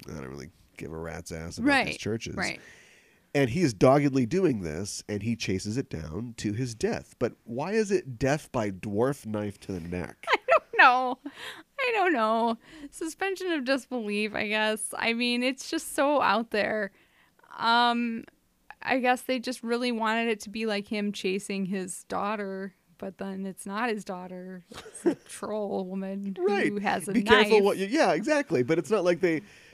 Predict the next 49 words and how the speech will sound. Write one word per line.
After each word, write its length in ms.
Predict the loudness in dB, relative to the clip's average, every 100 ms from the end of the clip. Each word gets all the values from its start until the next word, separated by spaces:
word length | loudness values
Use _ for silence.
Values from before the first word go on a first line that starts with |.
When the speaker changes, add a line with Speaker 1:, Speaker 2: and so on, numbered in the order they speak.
| _
Speaker 1:
you 120 | 4
know, 240 | 6 6
in-, 400 | 4 0 0 0
initially 400 | 2 2 2 4
announced 440 | 6 6 4 2 2
that, 120 | 0
like, 300 | 2 0 -4 _ _ _ -20 -18 -18 -16
t-, 280 | -16 -12 -12 -8
troll 300 | 2 4 6
dolls 340 | 6 6 6
are 160 | 4 4
the 300 | 0 0 2
enemy 260 | 4 4 2
of 120 | 2
blind 240 | 4 4
ladies 220 | 4 2 2
everywhere. 540 | 2 4 4 6 4
You 80 | 4
know, 80 | 6
there's 200 | 6 6
the, 120 | 4
Speaker 2:
Right. 80 | 4
Speaker 1:
we 80 |
feel 180 | 2 4
like 100 | 4
there's 140 | 2 0
something 300 | 0 0 -2
bigger 320 | 2 2 2
being 280 | 2 0 0
played 260 | 2 4 4
out 220 | 2 0
here 260 | 0 0 0
that 320 | 0 0 -2 _ -20 _ _ -12
maybe 280 | 0 4 4
they 140 | 4
just 180 | 2 -2
stumble 360 | -2 -2 0 0
into, 500 | 0 0 0 0 0
but 260 | 2 2
Speaker 2:
Yeah. 260 | 2 0 -2 -2
Speaker 1:
it's, 360 | -4 -2 -12 -14 _ _ _ _ _
all 160 | 2 4
he 60 | 6
wants 220 | 2 2
to 60 | -6
do 260 | 0 0
<laughs> 20 |
is 560 | 0 -2 -6 -4 -4 -4 -6 _ _
just 320 | -2 -2 -16